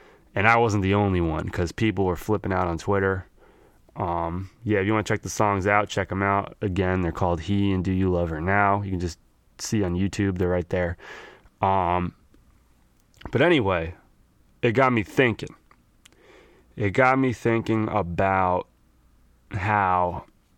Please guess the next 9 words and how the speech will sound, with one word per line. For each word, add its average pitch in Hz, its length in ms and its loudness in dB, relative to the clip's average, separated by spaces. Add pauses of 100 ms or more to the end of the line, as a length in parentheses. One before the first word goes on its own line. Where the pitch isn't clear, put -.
(240)
<clears throat> - 540 -20
it's 139 440 0 (1300)
something 170 280 4
that 120 340 2 (520)
a 120 40 0
lot 123 260 4
of 98 200 -4 (180)
these, 107 300 0
like, 101 280 2